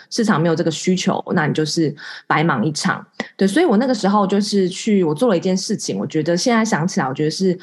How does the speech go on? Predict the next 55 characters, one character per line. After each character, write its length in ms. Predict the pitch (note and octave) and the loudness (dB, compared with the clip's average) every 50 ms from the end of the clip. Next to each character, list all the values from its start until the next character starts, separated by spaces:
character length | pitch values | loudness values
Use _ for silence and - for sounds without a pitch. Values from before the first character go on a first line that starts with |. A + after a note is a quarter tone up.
| - - - - - | -10 -20 -20 -20 -10
还 160 | - - D3+ | -4 -2 0
蛮， 260 | D#3 E3+ D#3+ D#3 D3+ D#3 | 2 2 2 2 2 0
蛮 400 | D#3+ D#3+ E3+ F3 F3+ E3 E3+ F3+ | 0 2 2 2 2 2 2 0
聪 240 | - - A#3+ A#3 | 0 2 2 2
明 220 | A#3 G#3 D#3+ C#3 A#2+ | 2 2 0 0 -2
的。 260 | A#2 D3 G2+ - - _ _ _ - - - - | -2 -4 -4 -4 -8 _ _ _ -20 -20 -10 -4
我 100 | - E3+ | -2 0
就 140 | G3 A#3 B3 | 0 0 0
是 140 | C4+ C4 | 0 -2
去， 400 | A3 A3+ - C#4+ B3+ A#3 A3 G3 E3+ - | -2 -2 0 0 2 4 4 2 2 0
呃 380 | - C#3 C3+ A2+ D2 A#1+ - - | 0 0 0 0 -2 -4 -4 -4
，I 180 | - E3+ F#3 F#3 G3 | -2 0 2 2 0
G、 440 | F#3 - - F3 F3 E3+ E3+ G3+ G3+ - - | -2 -2 -2 0 0 0 0 -4 -6 -8 -4
Instagram， 680 | - G3 G#3 G3+ G3+ A#3+ F#3 G3 F#3 G#3 F#3 C3+ - - | 0 2 2 2 2 2 0 2 2 2 0 0 0 0
现 140 | - B3 | 0 2
在 60 | A3 G#3 | 2 2
大 160 | G3+ G3+ F#3+ | 2 2 0
家 40 | F#3+ | 0
很 120 | G3 D#3 | 0 0
多 100 | E3 G3 | 0 0
人 80 | F#3+ F3 | 0 0
都 80 | F3+ | 0
有 80 | D#3 - | -2 -2
Instagram 580 | - F3 F3 - F#3+ D#3+ E3+ - F3+ A2 D2 | -2 -4 -2 -2 -2 -2 0 0 -2 -2 -2
嘛， 120 | - - - - _ _ _ _ - - | -4 -10 -14 -16 _ _ _ _ -10 -4
那 120 | - B3+ | 0 2
你 120 | A#3 G#3 F3+ | 4 4 4
没 120 | E3+ G#3 | 4 2
有 60 | A#3+ | 2
Instagram 400 | - A3+ A#3+ A#3+ A3+ A#3 A#3+ A3+ | 2 0 0 0 0 2 2 2
也 100 | F#3 D#3+ | 0 0
没 100 | C#3 C#3 | 0 -2
有 80 | D#3+ D#3 | -2 -2
关 200 | C3+ D#3 D3 E3 | -2 -2 -2 -2
系， 120 | F3+ - | -2 -4
你 40 | D#3+ | -4
就 60 | D3+ | -4
是 120 | F#3 F#3+ G3+ | -2 0 0
用 160 | G3 F#3 F#3 | 2 2 0
其 240 | F#3+ - - E3+ D3+ | 0 -2 -2 -2 -2
他 180 | F#3 E3+ E3+ | 0 0 0
的， 300 | E3+ D#3+ C#3+ G#2 C#2 - - - - - | 0 0 0 -2 -2 -4 -6 -6 -4 -2
呃， 280 | G#2 E2+ A1+ G1+ - - - - - _ _ _ - - _ _ _ _ - | -2 -2 -2 -4 -8 -10 -12 -14 -14 _ _ _ -16 -16 _ _ _ _ 0
工 200 | - F#3+ G3 G3+ | 2 2 4 4
具。 400 | G#3+ G#3 G#3 F3 A#2 - - - - | 4 4 2 2 2 0 -4 -4 0
那 100 | C4+ A3+ | 2 2
我 80 | F3+ | 4
那 80 | G3 A3+ | 4 4
时 80 | A#3 | 2
候 60 | A3 A3+ | 2 2
是 100 | A3 G#3+ | 2 2
用 80 | G3+ | 2
Instagram， 640 | - G3+ G3+ G3+ G3+ G3+ F3 F#3+ F3+ G3+ F#3 D3+ C3 | 4 4 2 4 2 2 0 0 0 0 0 0 0
然 180 | D3 C#3 C#3 C3 | -2 -4 -4 -2
后 300 | D#3 G3 F#3 E3 - | 0 0 0 0 -2